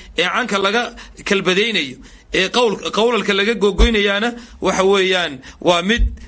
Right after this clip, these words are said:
gurigiisa ka soo kallahaya. Wuxuu la soo kallahayaa been. Beentaana waxay ku faafaysaa caalamka, ayay meel walba ka dhacaysa. Waa beenaha maanta la faafinayo,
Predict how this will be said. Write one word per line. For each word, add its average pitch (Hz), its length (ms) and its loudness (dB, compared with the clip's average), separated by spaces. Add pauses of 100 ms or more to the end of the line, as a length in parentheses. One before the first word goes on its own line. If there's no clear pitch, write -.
(140)
gurigiisa 190 460 2
ka 202 120 0
soo 190 160 0
kallahaya. 151 480 -2 (400)
Wuxuu 175 160 0
la 226 100 2
soo 208 160 -2
kallahayaa 165 440 0
been. 170 340 -2 (420)
Beentaana 180 440 2
waxay 160 200 0
ku - 120 -2
faafaysaa 160 560 -2 (300)
caalamka, 180 440 0
ayay 165 160 0
meel 165 160 0
walba 151 160 -2
ka 160 80 -2
dhacaysa. 131 360 4 (720)
Waa 143 80 0
beenaha 156 320 0
maanta 165 240 -2
la 147 100 0
faafinayo, 139 440 -2